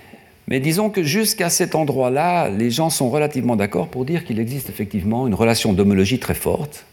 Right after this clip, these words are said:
Le problème, bien entendu, c'est après, c'est ce qui suit, c'est est-ce que ces radios, c'est comme ça qu'on appelle ces, ces os longs ici, ces radios, est-ce que ces radios sont,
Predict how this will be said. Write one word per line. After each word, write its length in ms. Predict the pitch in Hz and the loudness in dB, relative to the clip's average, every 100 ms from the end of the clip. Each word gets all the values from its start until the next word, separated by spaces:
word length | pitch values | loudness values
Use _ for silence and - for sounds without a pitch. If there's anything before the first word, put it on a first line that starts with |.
| _ - - - - _ - - | _ -20 -20 -20 -20 _ -20 -2
Le 80 | 95 | -2
problème, 380 | - 143 143 | 0 0 2
bien 120 | 127 120 | 2 2
entendu, 440 | 101 98 92 135 | 0 0 0 0
c'est 320 | - - 107 | -2 -2 -2
après, 560 | 98 92 - 80 117 - - | -2 -6 -4 -4 -6 -10 -12
c'est 260 | - - | -2 0
ce 120 | 87 - | 0 0
qui 100 | 85 | -4
suit, 460 | - 85 117 156 - - - - | -2 0 0 0 -8 -20 -20 -4
c'est 220 | 80 - - | -4 -2 -2
est-ce 200 | 143 - | -2 -2
que 120 | 120 | -2
ces 220 | - 95 | 0 -2
radios, 640 | 78 113 90 110 156 233 | 0 -2 0 0 2 -2
c'est 120 | 175 - - | -8 -16 -12
comme 100 | - | -4
ça 140 | - | -4
qu'on 120 | - 95 | 0 0
appelle 280 | 90 104 | 4 2
ces, 340 | 90 92 80 - - - | 2 2 0 -2 -18 -10
ces 360 | - - 90 95 | -4 2 2 4
os 120 | 113 | 4
longs 300 | 98 120 180 - | 4 4 2 -2
ici, 300 | 82 - 117 | 0 2 2
ces 180 | - 80 | 2 2
radios, 400 | 87 71 95 - | 2 2 0 0
est-ce 160 | - | -6
que 80 | - | -4
ces 120 | 101 | -2
radios 400 | 87 104 85 117 | 0 0 2 0
sont, 380 | 131 - 117 123 | 0 0 0 0